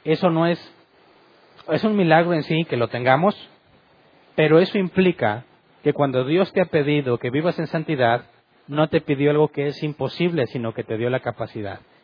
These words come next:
Y eso es lo que nos referimos en el nuevo nacimiento. Al nacer de nuevo, recibes el Espíritu Santo y entonces tienes la capacidad de hacer lo que Dios dice.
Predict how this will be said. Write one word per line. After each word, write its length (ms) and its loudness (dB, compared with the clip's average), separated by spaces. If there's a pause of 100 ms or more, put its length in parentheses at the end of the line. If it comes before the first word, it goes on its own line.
(140)
Y 100 0
eso 160 -2
es 60 -4
lo 100 0
que 100 -8
nos 140 -4
referimos 480 -6
en 80 -6
el 100 -6
nuevo 200 -2
nacimiento. 540 -10 (500)
Al 200 -2
nacer 400 -2
de 120 0
nuevo, 320 2
recibes 440 -6
el 80 -8
Espíritu 460 -2
Santo 280 0
y 80 0
entonces 500 0 (560)
tienes 240 -2
la 100 0
capacidad 580 -2
de 100 -2
hacer 220 -4
lo 120 -4
que 120 -6
Dios 220 -2
dice. 340 -2